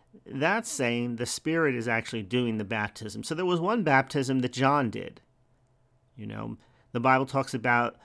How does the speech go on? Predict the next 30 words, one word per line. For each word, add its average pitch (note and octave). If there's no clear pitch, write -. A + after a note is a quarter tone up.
the A#2+
Israelites C3
being A#2
baptized A#2+
unto A2+
Moses A2+
in G#2+
the A2
Old G#2+
Testament. -
It B2
talks C#3
about B2+
the B2
baptism A#2+
of G#2+
John A2+
in A2
the G#2+
Gospels. -
And C3+
then C#3
as B2+
it B2
goes B2+
on, C3
it B2+
talks C3
about A#2+
other C#3+